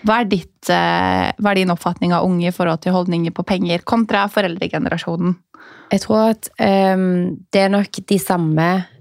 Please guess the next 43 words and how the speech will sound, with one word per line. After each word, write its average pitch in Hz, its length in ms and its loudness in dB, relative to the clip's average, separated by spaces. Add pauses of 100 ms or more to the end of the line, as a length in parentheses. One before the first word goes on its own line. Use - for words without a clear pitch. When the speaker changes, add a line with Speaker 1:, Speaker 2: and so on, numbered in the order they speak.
Speaker 2:
ehm, 180 560 2
de 196 100 2
samme 180 260 -2
tingene 185 300 0
går 175 160 0
igjen. 180 300 2 (180)
Altså, 196 160 0
har 185 120 2
du 185 60 0
hatt 180 160 -4
foreldre 180 380 0
som 185 140 -2
har 170 180 0
vært - 160 -14
sånn, 185 340 2
som 185 200 0
er 170 80 2
Speaker 1:
Mm. - 20 -2
Speaker 2:
beskrevet 180 400 0
nå, 208 240 2
så 208 160 -2
tror - 160 -2
jeg 190 80 2
nok 185 160 0
at 185 140 0
du 180 180 2
også 170 160 2
kanskje 175 320 0
er 170 60 0
sånn. 185 340 -2 (100)
Speaker 1:
Mm. 185 360 0 (160)
Speaker 2:
Jeg 190 100 2
tror 196 140 2
ikke 208 80 2
at 208 140 -2
alle 185 220 2
unge 170 280 2
tenker 170 320 -2
på 180 80 0
en 170 340 2 (160)
måte, 175 320 2
men 196 220 2
i 185 60 -2